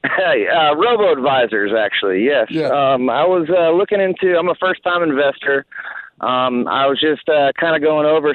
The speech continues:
Speaker 1: some of 'em, and I wasn't sure really which one would be the best one to go with.
Speaker 2: There is no one best one, and the industry seems to be settling down somewhere between point two five percent to about point three five percent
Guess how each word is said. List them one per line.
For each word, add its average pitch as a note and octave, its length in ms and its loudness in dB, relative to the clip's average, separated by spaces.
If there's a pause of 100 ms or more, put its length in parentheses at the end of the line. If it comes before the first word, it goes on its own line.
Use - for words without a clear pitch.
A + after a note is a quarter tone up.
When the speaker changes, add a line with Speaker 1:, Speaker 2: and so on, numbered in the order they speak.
Speaker 1:
some C3 160 -2
of B2+ 160 0
'em, B2+ 280 -2
and A#2+ 520 0
I B2 100 0
wasn't D3+ 280 0
sure D#3 500 2
really D3 520 2
which D3 320 -2
one D#3+ 240 -2
would C#3+ 120 -2
be D3 120 0
the C3 80 -2
best C#3 260 -2
one C#3+ 160 -2
to G#2 60 -4
go A2+ 240 0
with. B1+ 200 -2 (560)
Speaker 2:
There G3+ 160 0
is C4 320 0
no A3+ 260 0
one D#3 440 -2
best D3+ 400 -4
one, C#3+ 420 -2
and C#3 300 -2
the D#3 160 -2
industry G3 460 -2
seems F#3 480 -4
to F#3 80 -4
be C#3+ 180 -2
settling E3 560 -2
down C#3 460 -2 (460)
somewhere G3 500 -2
between C#3 720 -2 (440)
point G#3 360 -4
two F#3 240 -2
five D3 480 -4
percent C#3+ 600 -4
to C3+ 140 -2
about C3 380 -4
point D#3+ 340 -6
three E3+ 360 -4
five A#2+ 400 -4
percent A2 580 -4